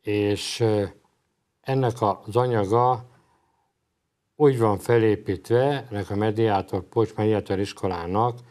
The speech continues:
hogy az okot szüntessük meg, amennyire csak lehetséges a testbe. Én, nekem hatalmas nagy gyakorlatom van, hatalmas nagy tapasztalatom van.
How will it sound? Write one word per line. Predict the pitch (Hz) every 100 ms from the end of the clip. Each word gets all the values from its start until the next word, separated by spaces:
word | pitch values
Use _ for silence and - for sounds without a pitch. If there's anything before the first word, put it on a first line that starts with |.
| _ _ _ _ _ -
hogy | 104
az | 101 98
okot | 160 147 - 95
szüntessük | - 117 101 101 92 - 98
meg, | 104 95 90 - _ _ _ _ _ _ _
amennyire | - 110 110 104 95
csak | 82 101 -
lehetséges | 101 92 85 - 87 85 92 85
a | 90
testbe. | - 90 82 - 85 78 _ _ _ _ _ _ _ _ _ _ _ _
Én, | - 143
nekem | 135 127 127
hatalmas | 131 160 147 123 120 120
nagy | 120 110
gyakorlatom | 110 107 117 113 110 - 120
van, | 120 135 143 127 -
hatalmas | - 117 123 107 104 -
nagy | 101
tapasztalatom | - 98 - 87 - 87 85 92 90
van. | 98 123 135